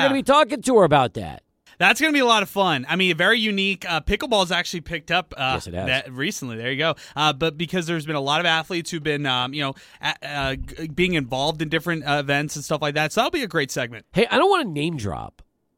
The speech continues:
Speaker 1: but I'm going to. So when my, uh, one of my, I have a brother that lives here and a brother that lives in, uh, California, uh, Thousand Oaks.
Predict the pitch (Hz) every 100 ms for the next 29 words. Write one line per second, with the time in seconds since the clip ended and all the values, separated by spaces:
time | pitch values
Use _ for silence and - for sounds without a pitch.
0 | _ - 143 117 110 143 135 78 - 50
1 | 50 - - _ - 165 160 151 131 127
2 | 113 104 101 71 90 82 175 202 160 156
3 | 139 104 151 165 147 120 123 104 120 87
4 | 107 117 120 123 120 107 90 92 80 85
5 | 82 80 107 82 - 87 76 87 - _
6 | - 95 90 156 139 110 101 - -